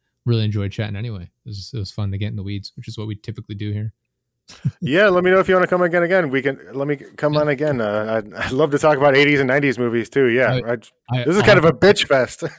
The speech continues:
Speaker 2: <laughs>
Speaker 1: Yeah, I, <laughs> fucking people and their problems. They don't know how to
Speaker 2: <laughs>
Speaker 1: act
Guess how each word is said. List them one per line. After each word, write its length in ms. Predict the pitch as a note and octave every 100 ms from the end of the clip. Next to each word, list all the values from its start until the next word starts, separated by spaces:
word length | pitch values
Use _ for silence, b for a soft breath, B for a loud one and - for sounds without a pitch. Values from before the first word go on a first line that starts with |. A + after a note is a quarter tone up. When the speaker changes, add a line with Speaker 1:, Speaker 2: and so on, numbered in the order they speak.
| F3+
Speaker 2:
<laughs> 240 | - -
Speaker 1:
Yeah, 200 | D3 C#3+ A#2
I, 160 | B2+
<laughs> 800 | - C#3+ F#3+ D3 - - - G3
fucking 380 | A3 F#3 - A#2
people 560 | - F#3+ F#3 F#3+ F#3+ F3+
and 100 | D#3+
their 120 | A#2+
problems. 760 | - - F#3 F3+ F3+ F3+ F#3 -
They 60 | C#3
don't 160 | D3+ D#3
know 80 |
how 100 | D3
to 280 | C#3 A#2 G3+
Speaker 2:
<laughs> 80 | D#3
Speaker 1:
act 180 | D#3+